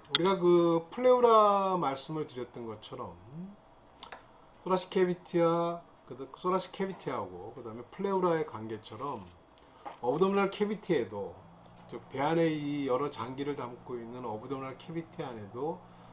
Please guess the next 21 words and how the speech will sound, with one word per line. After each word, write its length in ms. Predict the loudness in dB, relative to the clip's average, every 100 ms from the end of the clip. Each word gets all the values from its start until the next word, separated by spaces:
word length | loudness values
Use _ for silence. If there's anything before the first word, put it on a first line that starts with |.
| -20 -8
페리토네움이라고 1080 | -6 -4 -2 0 2 0 -2 -6 -6 -6 -6
하는 180 | -8 -8
막이 580 | -8 -8 -6 -6 -8 -10 -16 -16 -20 -20 -20 -20 -20 -20 -20 -20 -14
똑같이 840 | -10 -4 -4 -4 -8 -4 -4 -4 -8
그 160 | -12 -12
벽에, 540 | -6 -6 -2 0 0 -2 -6
벽을 340 | -4 -2 -2
라이닝하고 580 | -2 -2 0 -2 -2 -8
있습니다. 360 | -12 -16 -18 -20 -20 -20 _ _ _ _ _ -20 -20 _ _ _ _ _ _ _ -18
라이닝을 360 | -14 -12 -12 -12
하고 160 | -12
있어요. 380 | -14 -14 -16 -18 -20 -20 -20 -20 -16 -4
그럼 160 | 2
이 120 | 6
라이닝을 580 | 8 8 8 6 6 4
하고 280 | 4 6 6
있는 640 | 6 4 2 2 2 -2 -6
그 600 | -6 -6 -6 -8 -12 -14 -6
페리토니움의 840 | -4 -4 -2 2 4 2 0 -2
시작은 540 | -4 -10 -6 -6 -6
뭐 380 | -8 -10 -12